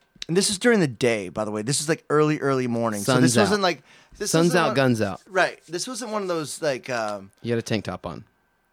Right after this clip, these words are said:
Speaker 2: I'm,
Speaker 1: No, this
Speaker 2: I'm
Speaker 1: wasn't
Speaker 2: just
Speaker 1: one of
Speaker 2: kidding.
Speaker 1: the, no, it was, it was freezing cold outside, but I'm getting
Speaker 2: Oh.
Speaker 1: to that.
Speaker 2: Okay, all right, all right.
Speaker 1: This wasn't one of those, like, uh, deals where, like,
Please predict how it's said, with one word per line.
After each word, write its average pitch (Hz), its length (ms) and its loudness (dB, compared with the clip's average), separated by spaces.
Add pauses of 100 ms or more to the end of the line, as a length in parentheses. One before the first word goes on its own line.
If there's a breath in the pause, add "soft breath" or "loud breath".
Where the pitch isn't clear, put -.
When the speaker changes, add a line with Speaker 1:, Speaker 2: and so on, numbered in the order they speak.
(320)
Speaker 2:
I'm, - 80 -12
Speaker 1:
No, 185 180 2
this 165 160 -4
Speaker 2:
I'm 220 60 -2
Speaker 1:
wasn't 226 140 -2
Speaker 2:
just 233 40 2
Speaker 1:
one 214 100 4
of 190 60 0
Speaker 2:
kidding. 170 160 -2
Speaker 1:
the, 160 60 4
no, 147 80 2
it 131 60 -2
was, 131 140 -4
it - 100 -18
was 160 160 -4
freezing 156 320 -2
cold 165 200 0
outside, 113 360 -4 (240)
but 131 160 -6
I'm - 60 -8
getting 127 160 0
Speaker 2:
Oh. - 20 -4
Speaker 1:
to 156 60 -4
that. 107 240 -10 (140)
Speaker 2:
Okay, 127 200 -4
all 110 160 -2
right, 107 120 -6
all 92 60 -12
right. 120 100 -12
Speaker 1:
This 170 200 2
wasn't 240 220 -2
one 226 100 2
of 190 60 -2
those, 147 200 -2
like, 127 260 0
uh, 104 420 -4
deals 131 340 -4
where, 120 160 -6
like, 107 400 -10